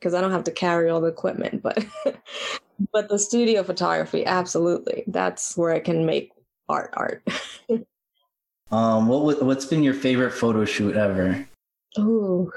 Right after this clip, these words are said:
Speaker 1: that's another one that's hard. There, I love all of them. They're
Speaker 2: <laughs>
Speaker 1: all great. Oh my gosh. So
Speaker 2: But,
Speaker 1: the
Speaker 2: like,
Speaker 1: last
Speaker 2: top,
Speaker 1: one
Speaker 2: top
Speaker 1: I
Speaker 2: two or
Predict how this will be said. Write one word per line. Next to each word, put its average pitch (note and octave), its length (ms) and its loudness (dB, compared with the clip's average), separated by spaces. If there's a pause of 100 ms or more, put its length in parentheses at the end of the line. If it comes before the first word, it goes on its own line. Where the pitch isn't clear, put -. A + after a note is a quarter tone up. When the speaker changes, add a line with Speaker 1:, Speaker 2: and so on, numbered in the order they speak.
(460)
Speaker 1:
that's A3 240 -2
another G3 280 2
one F#3 140 2
that's F3 180 0
hard. F3 440 0
There, F#3+ 220 2
I G#3 140 2
love D#4+ 200 2
all A#3+ 280 2
of F#3 60 -2
them. F#3 340 2 (400)
They're C#4+ 260 4
Speaker 2:
<laughs> - 20 -2
Speaker 1:
all C4 460 4 (160)
great. A#3+ 460 2
Oh A3+ 140 2
my G3+ 120 2
gosh. G3 540 -2
So A3 640 2 (180)
Speaker 2:
But, F3+ 200 0
Speaker 1:
the A3+ 60 6
Speaker 2:
like, A#3+ 100 6
Speaker 1:
last A#3+ 100 4
Speaker 2:
top, - 220 2
Speaker 1:
one F#4+ 80 2
Speaker 2:
top D3+ 140 0
Speaker 1:
I D3 80 0
Speaker 2:
two B2+ 220 2
or - 240 -4